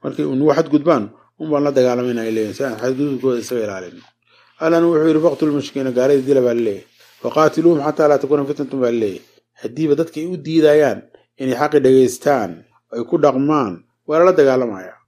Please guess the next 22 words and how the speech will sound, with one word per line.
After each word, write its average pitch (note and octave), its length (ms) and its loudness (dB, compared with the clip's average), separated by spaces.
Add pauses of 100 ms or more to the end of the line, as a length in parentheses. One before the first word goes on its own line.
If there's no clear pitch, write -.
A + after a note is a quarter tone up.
(200)
Marka C3 380 -4 (340)
danta C3+ 240 -2
laga C#3 180 2
leeyahay D3 400 4 (380)
dagaalkii C3+ 440 0
Islaamka A#2+ 460 -6
maaragtay, G#2+ 580 -10 (440)
ee, G#2+ 160 -8
dhexdiisa C3 520 0
ahaa, F2+ 200 -4 (340)
waa C3 200 -2
in D3+ 200 -4
dacwadii C#3 360 2
la C#3 120 4
faafiyo, D#3 480 0 (360)
diintii C#3+ 300 -4
la D3 120 0
faafiyo, D3+ 580 0 (140)
shirkigana D3 500 0
meesha A#2+ 240 -2
laga A2 160 -2
saaro. E2+ 360 -10